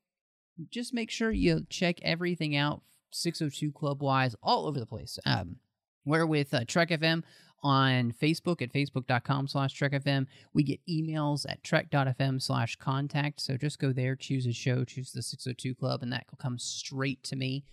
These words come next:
Of course, we love to get voicemails from people, so go to speakpipe dot com slash Trek F M, and you can leave us a voicemail, which is a lot of fun. The listeners-only discussion group is a great place to have a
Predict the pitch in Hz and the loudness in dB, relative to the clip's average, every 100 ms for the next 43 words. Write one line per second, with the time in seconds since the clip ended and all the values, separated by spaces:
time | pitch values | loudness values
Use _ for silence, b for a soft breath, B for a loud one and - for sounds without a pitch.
0 | _ - _ _ 160 190 180 170 160 170 | _ -20 _ _ 2 2 6 4 6 6
1 | 220 269 220 208 202 185 214 175 160 170 | 6 4 0 -2 -4 -4 -2 -2 -2 -4
2 | - - 160 151 151 190 247 - 160 143 | -8 -4 -2 0 -2 -2 -2 0 0 2
3 | 160 151 - 165 - 147 139 143 135 - | 0 0 -2 -2 0 0 0 -2 -4 -4
4 | 139 147 180 - 131 127 - 147 139 131 | -4 -4 -4 0 2 2 0 2 2 2
5 | 135 147 131 131 131 131 127 - 120 120 | 0 0 -2 -6 -4 -4 -4 -8 -8 -4
6 | 135 165 143 - 123 117 107 - 123 120 | -4 -4 -6 -6 -4 -2 -2 -2 -4 -4
7 | 208 _ _ _ _ _ 143 135 131 143 | -4 _ _ _ _ _ 0 2 2 -2
8 | - 147 147 143 147 139 135 - - 139 | -2 -4 -2 0 2 2 0 -2 -2 -2
9 | - 135 131 120 123 202 139 123 123 127 | 0 0 2 2 2 2 0 -2 -4 -4
10 | 123 143 - 135 131 123 123 120 127 | -4 -4 0 0 2 4 4 2 0